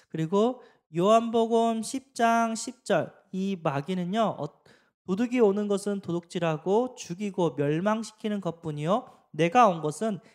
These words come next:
양으로 생명을 얻게 하고 더 풍성히 얻게 하려는 것이라." 예.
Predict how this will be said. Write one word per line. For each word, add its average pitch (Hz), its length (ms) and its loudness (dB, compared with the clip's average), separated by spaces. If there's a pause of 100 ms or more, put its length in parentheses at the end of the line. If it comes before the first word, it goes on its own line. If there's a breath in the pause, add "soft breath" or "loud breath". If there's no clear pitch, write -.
(160 soft breath)
양으로 165 420 4
생명을 254 560 -2
얻게 147 300 -4
하고 139 440 -4
더 143 260 -4
풍성히 233 520 -6
얻게 180 340 -6
하려는 202 680 -4
것이라." 156 600 -2 (580)
예. 120 140 -20